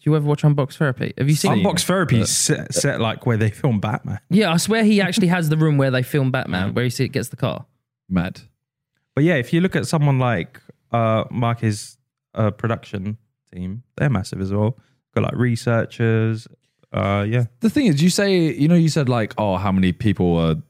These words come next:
Speaker 2: under the umbrella or whatever?"
Speaker 1: Mm-hmm.
Speaker 2: It's actually very little considering the amount of stuff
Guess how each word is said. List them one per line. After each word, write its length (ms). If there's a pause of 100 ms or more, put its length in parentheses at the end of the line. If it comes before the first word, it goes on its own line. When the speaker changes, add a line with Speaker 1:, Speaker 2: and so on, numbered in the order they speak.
(140)
Speaker 2:
under 160
the 100
umbrella 280
or 60
whatever?" 260
Speaker 1:
Mm-hmm. 200
Speaker 2:
It's 500 (100)
actually 360
very 320
little 340
considering 760
the 100
amount 260
of 60
stuff 300